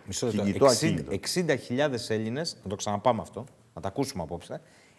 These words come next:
Speaker 1: έχουν συσσωρευμένο πλούτο, κινητό και ακίνητο, άνω των επτακοσίων σαράντα δισεκατομμυρίων.
Speaker 2: Ναι.
Speaker 1: Άρα μιλάτε ουσιαστικά για περιουσίες άνω των τριάντα εκατομμυρίων
Speaker 2: Περίπου,
Speaker 1: κα-,
Speaker 2: ναι,
Speaker 1: κατα-, κατά
Speaker 2: ναι.
Speaker 1: πρόσωπο, να
Speaker 2: Ναι,
Speaker 1: το
Speaker 2: ναι, ναι.
Speaker 1: πούμε έτσι. Ναι.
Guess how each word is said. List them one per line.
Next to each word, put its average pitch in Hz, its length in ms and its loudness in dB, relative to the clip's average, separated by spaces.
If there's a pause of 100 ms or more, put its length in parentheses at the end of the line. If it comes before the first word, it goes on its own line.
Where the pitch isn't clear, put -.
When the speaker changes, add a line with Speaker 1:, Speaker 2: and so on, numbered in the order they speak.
(120)
Speaker 1:
έχουν 185 400 10
συσσωρευμένο 127 720 2
πλούτο, 170 300 0
κινητό 147 540 4
και 135 200 4
ακίνητο, 110 680 0 (200)
άνω 202 320 10
των 165 140 0
επτακοσίων 156 600 2
σαράντα 180 500 6
δισεκατομμυρίων. 156 640 2
Speaker 2:
Ναι. 82 120 2 (220)
Speaker 1:
Άρα 170 240 10
μιλάτε 165 300 8
ουσιαστικά 156 440 2
για 165 180 6
περιουσίες 127 640 4
άνω 185 220 8
των 160 140 0
τριάντα 180 260 4
εκατομμυρίων 160 640 4
Speaker 2:
Περίπου, 175 340 8 (100)
Speaker 1:
κα-, 147 120 6
Speaker 2:
ναι, 92 60 6
Speaker 1:
κατα-, - 280 -4
κατά 143 200 4
Speaker 2:
ναι. - 60 4
Speaker 1:
πρόσωπο, 95 420 2
να 87 60 -2
Speaker 2:
Ναι, 90 80 4
Speaker 1:
το 90 40 6
Speaker 2:
ναι, 82 60 2
ναι. - 0 -
Speaker 1:
πούμε 73 120 -2
έτσι. - 140 -14 (220)
Ναι. 95 100 -10